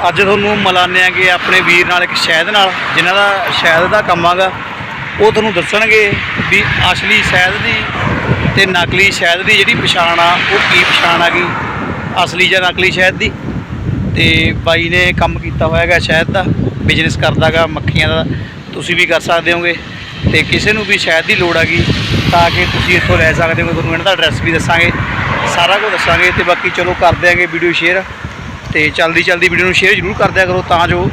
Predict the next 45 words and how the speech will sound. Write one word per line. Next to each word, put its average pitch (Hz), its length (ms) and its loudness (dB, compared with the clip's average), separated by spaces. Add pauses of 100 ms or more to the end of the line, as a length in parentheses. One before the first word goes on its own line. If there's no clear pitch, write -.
(120)
ਅੱਗੇ 175 440 0
ਜਿਹੜੇ 185 200 2
ਇਹੋ 196 180 2
ਜਿਹੀ 170 120 -4
ਚੀਜ਼ਾਂ 165 280 -4
ਨੇ 170 100 -4
ਲੋਕ 170 420 0 (520)
ਇਹਨਾਂ 165 120 -4
ਦਾ 196 120 0
ਪਾਲਣ 170 360 0
ਵੀ 170 140 2
ਕਰ 175 180 0
ਲੈਣ। 185 180 0 (960)
ਤੇ 160 260 2
ਆ 160 100 4
ਜਾਓ 185 140 2
ਆਪਾਂ 190 120 2
ਗੱਲਬਾਤ 180 380 0
ਵੀ 185 100 0
ਕਰਾਂਗੇ 190 320 2
ਬਾਈ 185 220 2
ਨਾਲ, 190 160 2
ਤੁਹਾਨੂੰ 190 300 -4
ਦੱਸਾਂਗੇ 180 420 0
ਵੀ, 185 160 -2 (120)
ਵੀ 165 120 0
ਇਹਨਾਂ 175 140 2
ਦਾ 202 120 2
ਕੀ 180 260 2
ਸਿਸਟਮ 170 320 -4
ਹੁੰਦਾ 170 280 0
ਗਾ 180 120 2 (600)
ਤੇ 170 100 0
ਕੀ 170 220 0
ਗੱਲਬਾਤ 175 320 2
ਹੁੰਦੀ 175 280 0
ਆ। 175 100 0 (240)
ਚਲੋ 180 200 2
ਫਿਰ 175 120 0
ਆ 180 80 4
ਜਾਓ 175 120 -4
ਕਰ 175 180 -2
ਦਿਓਗੇ 170 260 0
ਵੀਡੀਓ 165 200 2
ਸ਼ੁਰੂ। 170 240 -4